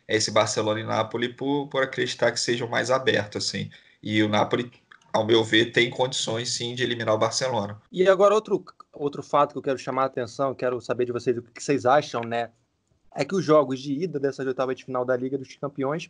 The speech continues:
Speaker 2: aconteceram ainda lá no final de fevereiro, né? Então, de lá pra cá, muita coisa aconteceu, o futebol ficou parado muito tempo, mas os campeonatos nacionais voltaram também, e algumas equipes voltaram bem pros campeonatos nacionais,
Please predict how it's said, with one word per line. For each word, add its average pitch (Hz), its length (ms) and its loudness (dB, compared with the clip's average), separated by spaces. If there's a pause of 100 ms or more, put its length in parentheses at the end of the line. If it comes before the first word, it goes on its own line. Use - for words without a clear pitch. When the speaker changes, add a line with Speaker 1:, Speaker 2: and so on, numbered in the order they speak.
(320)
Speaker 2:
aconteceram 185 580 0
ainda 185 160 -2
lá 180 140 4
no 196 60 -8
final 190 280 -4
de 185 80 -8
fevereiro, 160 580 -2
né? 123 120 -4
Então, 185 380 -4 (220)
de 151 140 2
lá 165 140 6
pra 180 160 4
cá, 180 120 0
muita 190 280 -2
coisa 165 240 -6
aconteceu, 180 480 0
o - 20 -10
futebol 165 280 -2
ficou 170 160 -6
parado 160 280 2
muito 190 240 -6
tempo, 196 320 -4 (300)
mas 190 240 2
os 214 100 -14
campeonatos 180 480 -2
nacionais 170 420 -2
voltaram 180 560 2
também, 180 480 -4 (440)
e 170 240 0
algumas 208 500 0
equipes 185 460 -4
voltaram 160 400 -4
bem 190 200 -2
pros 220 160 -14
campeonatos 165 440 -2
nacionais, 185 580 -2